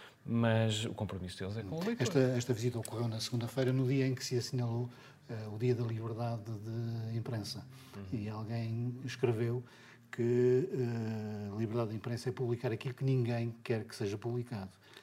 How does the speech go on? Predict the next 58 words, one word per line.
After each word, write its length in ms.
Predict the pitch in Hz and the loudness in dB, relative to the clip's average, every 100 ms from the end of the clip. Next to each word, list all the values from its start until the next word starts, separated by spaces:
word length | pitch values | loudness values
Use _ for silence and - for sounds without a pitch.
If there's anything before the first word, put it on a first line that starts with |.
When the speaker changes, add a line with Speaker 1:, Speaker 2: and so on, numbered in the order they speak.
| - - - | -20 -20 -16
Speaker 1:
Eh, 280 | - 107 98 98 | -12 -10 -10 -12
sim 460 | - - 143 147 | -12 -8 -8 -6
e 120 | 143 117 | -4 -2
não. 280 | 107 92 85 90 | -2 -4 -8 -12
Eh, 460 | 101 92 90 90 90 98 | -10 -8 -8 -8 -8 -6
liberdade 360 | 101 98 104 | -4 0 0
de 40 | 104 | -2
imprensa 360 | 104 120 - | -4 -4 -4
é 20 | 104 | -8
publicar 480 | 107 98 104 104 | -6 -6 -4 -4
aquilo 200 | 101 113 | -2 -4
que 120 | 101 123 | -4 -4
ninguém 460 | 120 120 127 120 | -2 -2 -2 -2
quer 200 | 107 101 | -2 -4
que 100 | - | -6
seja 240 | - 104 113 | -6 -4 -4
publicado 600 | 131 135 147 165 185 180 | -2 -2 -2 -2 -2 -2
e 60 | |
também 260 | 180 170 165 | -4 -2 -2
é 40 | |
publicar 460 | 165 160 170 165 160 | -2 -2 -2 -2 -2
aquilo 200 | 156 170 | -2 -4
que 100 | - | -2
toda 200 | 170 151 | 0 2
a 40 | |
gente 220 | 143 151 | 2 0
quer 140 | 156 151 | -2 -4
que 100 | - | -2
seja 240 | 160 160 | -2 -2
publicado. 560 | 151 156 180 - 185 196 - - - - - | -2 -2 -2 0 0 0 -6 -14 -14 -16 0
É 100 | 131 | 0
publicar 500 | - 156 139 - 131 | 2 2 4 4 2
aquilo 240 | 131 147 | 2 0
que 120 | 127 - | -2 0
cabe 240 | 143 123 | 2 4
ao 100 | 117 | 4
jornalista 680 | 110 110 117 120 135 - 143 143 - - - | 2 2 0 0 0 -2 -6 -6 -14 -18 -14
filtrar 560 | - 120 117 127 127 110 | -4 -2 0 2 2 2
com 120 | 113 | -2
a 20 | |
sua 220 | - 113 | -2 -4
consciência, 640 | 113 117 - 127 131 139 120 | -4 -4 -2 -2 -2 -2 -6
com 220 | - 101 | -6 -6
a 40 | |
sua 240 | 95 - 104 | -6 -6 -6
cultura, 480 | 131 123 - 151 143 | -4 -4 -2 0 0
com 140 | 113 | 0
a 40 | |
noção 360 | 110 104 - 117 | -2 -2 -2 -2
das 140 | 117 | -4
proporções. 640 | 113 135 - 135 - 160 202 | -4 -6 -4 -6 -6 -8 -6
É 80 | 107 | -4
para 180 | - 101 | -4 -2
isso 160 | 104 - | -4 -6
que 80 | 113 | -4
nós 160 | 113 | -4
lhe 80 | 113 | -4
pagamos. 480 | 113 127 127 139 | -4 -4 -6 -8